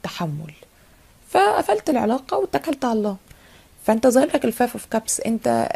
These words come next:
ندمان على انك دخلت اصلا العلاقة دي. وبرج الحوت لما بيندم على حاجة بيصلحها بسرعة، من اكتر الابراج اللي بتصلح الامور بسرعة جدا، لانه ما بيحبش يعيش في الخسارة. بصراحة شابوه برج الحوت،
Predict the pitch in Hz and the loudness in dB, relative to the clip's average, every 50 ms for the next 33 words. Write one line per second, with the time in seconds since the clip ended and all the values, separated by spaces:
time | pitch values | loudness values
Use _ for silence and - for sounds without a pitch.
0 | - - 202 208 185 175 196 214 240 277 262 233 185 180 180 214 208 208 202 185 | -4 0 0 0 2 2 2 2 2 2 0 0 0 0 0 0 0 0 -2 -2
1 | 196 180 - 220 214 - 214 - 208 - - 185 180 180 185 185 185 202 - - | -2 -2 -2 -2 0 0 0 0 0 0 -2 -4 -4 -2 -2 0 -2 -2 -2 -2
2 | 196 175 214 285 - - - - - - - - _ - - 175 190 190 190 185 | -2 0 -2 -2 -4 -8 -18 -20 -20 -20 -20 -20 _ -8 -2 2 4 6 6 6
3 | 180 233 262 233 262 247 - 254 - 226 214 202 196 175 190 196 214 214 196 180 | 8 6 6 6 4 2 0 0 0 0 0 0 0 0 0 2 2 2 2 2
4 | 180 185 208 - _ _ _ _ _ _ - - - - - - _ - - - | 0 -2 -4 -8 _ _ _ _ _ _ -20 -20 -20 -20 -20 -20 _ -2 2 2
5 | 190 190 - - 254 240 226 190 190 - - 185 185 214 - - 202 - - 196 | 4 4 2 2 2 2 2 2 2 0 0 0 -2 -2 -2 -4 -6 -2 0 0
6 | 175 160 160 170 180 175 - - - 262 262 - - - - 185 - 175 - - | 0 0 0 -2 -4 -4 -4 -6 -6 -6 -6 -8 -10 -6 -4 -2 -2 -2 -4 -6
7 | - - - 190 202 214 202 190 - - 190 180 160 - 160 - - - 220 220 | -6 -2 0 0 0 0 0 -4 -6 -6 -4 -4 -4 -6 -6 -4 -2 0 2 2
8 | 214 190 175 - - - - 180 185 202 196 - - - 220 202 175 190 196 214 | 0 0 -2 -4 -6 -4 -4 -4 -4 -4 -4 -4 -4 -2 -2 -2 -2 0 0 -2
9 | 170 185 - - - - - - - - - 180 170 185 226 220 196 190 - 220 | -2 -2 -6 -10 -10 -12 -18 -20 -20 -6 -2 -2 0 2 2 0 0 0 -2 -2
10 | 233 226 - 190 202 226 - - - 214 - - 175 - 196 190 - - - - | -2 -2 0 0 0 -2 -2 -4 -6 -6 -6 -8 -6 -2 -2 -2 -2 -4 -10 -18
11 | _ - - _ _ _ _ _ - - - - 190 208 202 185 - - - _ | _ -20 -20 _ _ _ _ _ -12 -4 2 4 6 6 4 4 -2 -10 -18 _
12 | - - - 190 180 226 254 202 202 196 180 180 165 - - 165 - - - | -6 -2 0 2 4 6 4 4 2 0 -2 -2 -4 -4 -8 -12 -12 -16 -20